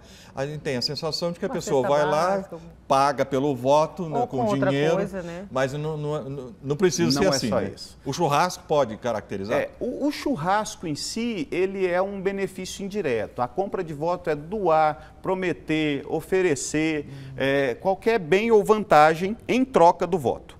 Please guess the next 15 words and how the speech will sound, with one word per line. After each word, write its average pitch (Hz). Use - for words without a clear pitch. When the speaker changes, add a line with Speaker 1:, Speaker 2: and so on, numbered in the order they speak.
Speaker 3:
né? 120
Então, 170
se -
eu 185
tenho 165
uma, 156
um, 151
um 160
cidadão 143
que 151
vem 165
e -
me 180
pede 175
determinado 156